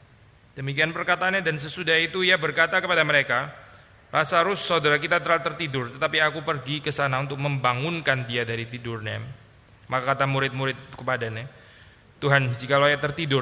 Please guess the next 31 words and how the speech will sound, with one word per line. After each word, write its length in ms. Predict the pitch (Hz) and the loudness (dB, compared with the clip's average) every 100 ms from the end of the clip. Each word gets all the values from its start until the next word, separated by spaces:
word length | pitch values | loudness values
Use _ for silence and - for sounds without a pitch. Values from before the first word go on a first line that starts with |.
| 127 | 4
ia 160 | 131 | 2
akan 160 | 135 135 | 2 0
sembuh." 480 | 131 123 117 - - - - | -2 -4 -6 -10 -18 -20 -12
Tetapi 240 | 131 139 | -6 0
maksud 240 | 139 139 143 | 0 0 0
Yesus 400 | 135 123 151 - | -2 -2 -4 -2
ialah 160 | 147 143 | 2 2
tertidur 480 | 139 135 147 135 123 | 0 -4 -2 0 0
dalam 160 | 127 | 0
arti 320 | 113 131 147 139 | 0 -2 -2 0
mati, 320 | 127 - 156 | 0 0 -6
sedangkan 400 | 131 123 120 127 | -2 -2 0 0
sangka 240 | 135 127 127 | -2 0 0
mereka 320 | 127 123 156 | 0 0 0
Yesus 320 | 127 123 127 | -2 -4 -8
berkata 320 | 123 113 117 127 | -6 -4 -4 -4
tentang 240 | 123 120 | -6 -6
tertidur 560 | 123 147 131 135 139 123 | -8 -8 -6 -2 -2 -2
dalam 240 | 110 110 | -4 -4
arti 320 | 120 123 127 | -8 -10 -12
biasa. 480 | 113 117 131 - 107 113 - - - - - - | -4 0 0 0 -6 -8 -16 -20 -20 -20 -20 -10
Karena 240 | - 180 220 | -2 2 2
itu 160 | 220 | 4
Yesus 240 | 208 185 214 | 4 4 2
berkata 400 | 165 156 160 185 | 2 6 6 4
dengan 240 | 156 143 | 2 2
terus 240 | 143 147 | 0 -2
terang, 320 | - 120 120 170 - - - - - | -2 -2 -2 -4 -14 -20 -20 -20 -4
"Lazarus 560 | 147 170 175 202 - 160 | 0 4 4 4 0 0
sudah 160 | 143 | 2
mati, 400 | 139 139 139 131 | 4 2 0 -6